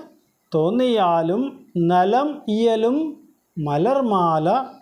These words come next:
നാഗം ആമോ. ഉലകിന് വേറൊരു സത്തയില്ല.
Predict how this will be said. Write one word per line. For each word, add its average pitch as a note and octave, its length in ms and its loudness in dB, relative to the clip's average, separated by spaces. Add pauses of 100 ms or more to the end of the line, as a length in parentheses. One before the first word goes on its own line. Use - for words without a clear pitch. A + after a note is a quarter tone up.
(380)
നാഗം G3+ 800 0 (140)
ആമോ. C#3+ 640 -2 (2250)
ഉലകിന് D4 480 2
വേറൊരു C4 600 2
സത്തയില്ല. G#3+ 800 0